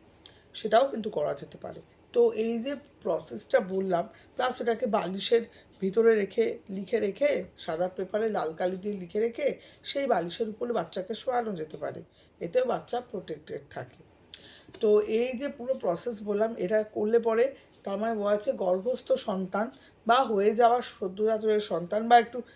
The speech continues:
দু বছর, পাঁচ বছর, ছ বছর, সাত বছর বাচ্চাদের ক্ষেত্রেও কিন্তু এটা কিন্তু অ্যাপ্লিকেবল। তো যারা যারা এই ফেজের মধ্যে দিয়ে যাচ্ছ, বা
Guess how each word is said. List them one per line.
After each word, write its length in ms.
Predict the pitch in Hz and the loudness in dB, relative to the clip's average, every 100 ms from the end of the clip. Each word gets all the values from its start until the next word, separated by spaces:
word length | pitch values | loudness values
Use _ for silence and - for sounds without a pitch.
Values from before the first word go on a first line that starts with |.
| _ _ 190 | _ _ -8
দু 140 | 240 | 0
বছর, 300 | 247 240 240 | 2 4 2
পাঁচ 280 | 226 208 202 | 2 0 0
বছর, 260 | 214 214 240 | -4 -4 -8
ছ 100 | - | -2
বছর, 560 | 220 226 247 262 247 254 247 - _ | 0 0 0 0 4 4 2 -10 _
সাত 240 | - 220 208 | -8 -6 -2
বছর 400 | 214 226 262 233 | -2 0 0 0
বাচ্চাদের 400 | 208 - 226 226 | -2 -2 -2 -2
ক্ষেত্রেও 420 | - 220 - 254 | -4 -4 0 0
কিন্তু 380 | 240 180 - 339 - _ _ | -2 -10 -10 -14 -14 _ _
এটা 160 | - 196 | -18 -14
কিন্তু 260 | 208 208 | -10 -6
অ্যাপ্লিকেবল। 600 | - - - - - 170 165 - - - _ | -6 -6 -14 -16 -14 -16 -18 -20 -20 -20 _
তো 100 | - | -4
যারা 360 | 190 208 214 262 | 0 4 6 6
যারা 380 | 254 254 262 254 | 6 4 4 2
এই 280 | 226 220 240 | 0 -2 -4
ফেজের 400 | 233 208 220 220 | -4 -2 -2 -2
মধ্যে 300 | 214 214 220 | -4 -2 -2
দিয়ে 220 | 220 220 | -4 -2
যাচ্ছ, 420 | 185 170 - - 233 - - _ - | 0 0 -2 -2 -2 -6 -20 _ -8
বা 80 | 214 | -2